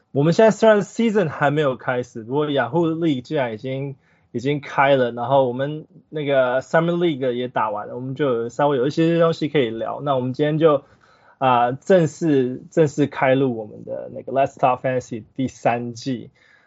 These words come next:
那，嗯，我们今天其实主要特别聊的主题，嗯，就先从那个 Top Ten Rookies，我们今年的那些，一些新人来讲，因为今年其实新人都还蛮多，都蛮受关-，关注的嘛。其实今年的那个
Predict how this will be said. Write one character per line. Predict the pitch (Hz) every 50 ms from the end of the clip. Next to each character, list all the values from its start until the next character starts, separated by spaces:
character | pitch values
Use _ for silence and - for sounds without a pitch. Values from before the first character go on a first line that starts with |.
| _ -
那， | 165 160 151 143 135 123 127 - - -
嗯， | - 147 147 139 135 135 131 131 131 - -
我 | - 175
们 | 185 202
今 | 202 247
天 | 262 277 294
其 | - - 190
实 | 170 180 180
主 | 156 - - 165 156
要 | 180 180
特 | 180 - 196
别 | 151 147
聊 | 139 131 127
的 | 135 175
主 | 180 127 120
题， | 120 120 117 120 120 120 120 - -
嗯， | 131 131 123 120 113 113 117 120 120 -
就 | - 151 147 135
先 | 143 156 151
从 | 143 - 131 120 120 120 123
那 | 127 127 123
个 | 123 120 117 113 110 110 117 120 -
Top | - - 156 156 151
Ten | - 170 160 147
Rookies， | 131 147 151 147 - 131 110 107 -
我 | 127
们 | 123 123
今 | 120 131 151
年 | 147 135 127
的 | 127 123 123
那 | 123 135
些， | 131 - 143 131 175 160
一 | 139
些 | 135 - 135 131
新 | 131 - - 156 151 151
人 | 135 120 120
来 | 120 120
讲， | 120 139
因 | 180 214
为 | 233
今 | - 240 254
年 | 233 185 175 170 - - - - - - - -
其 | - - 208 208
实 | 175 196 202 202 208 202
新 | - - 226 233
人 | 208 170 165
都 | 165 196 -
还 | 147 - 175 165
蛮 | 170 180 190 202
多， | - 214 214 208
都 | 214 214 214 214 214 214 - -
蛮 | - 139 147 160
受 | 151 - 190 175 156
关-， | 135 156 147 151 156 - - - - - -
关 | - 170 165 160 170 170
注 | - - 180 143
的 | 120 120
嘛。 | 110 104 113
其 | - - 135
实 | 139
今 | 135 - 175
年 | 165 151 143
的 | 135 135 131
那 | 131 135 131
个 | 120 123 117 117 120 120